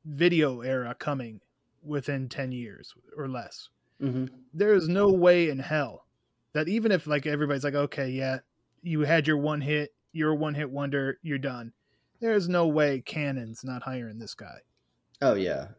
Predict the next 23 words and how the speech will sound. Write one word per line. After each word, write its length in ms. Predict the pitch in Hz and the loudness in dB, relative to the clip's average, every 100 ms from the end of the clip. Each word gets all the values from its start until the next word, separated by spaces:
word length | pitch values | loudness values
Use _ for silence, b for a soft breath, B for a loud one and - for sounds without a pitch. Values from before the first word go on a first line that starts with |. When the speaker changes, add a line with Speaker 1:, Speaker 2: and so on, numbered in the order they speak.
| - | -4
Speaker 2:
I'm, 180 | 117 190 | 0 2
Speaker 1:
There's 180 | - 120 | 2 4
Speaker 2:
and 60 | |
he 60 | 175 | 4
Speaker 1:
no 40 | |
Speaker 2:
would've 180 | 143 135 | 6 6
Speaker 1:
way, 160 | 151 135 | 4 -2
you 200 | 151 156 | -2 -2
know, 220 | 151 139 123 | -2 -6 -4
the, 180 | 160 151 | -2 0
the, 220 | 160 147 139 - | 0 -2 -6 -4
the 160 | 175 165 | 2 6
nineties 560 | 160 170 170 165 143 | 6 6 6 4 2
direct 320 | 139 147 151 | 2 2 2
to 120 | 151 139 | 0 2
video 360 | 156 147 139 | 4 4 2
era, 260 | 135 135 131 | 0 -2 -6
somebody 500 | - 165 156 147 139 | -2 0 4 2 2
wasn't 240 | 143 139 | 0 -2
gonna 140 | 135 127 | -4 -4
hire 280 | 143 127 123 | -4 -4 -6
this 160 | 123 | -10
guy, 320 | - 117 110 | -12 -14 -14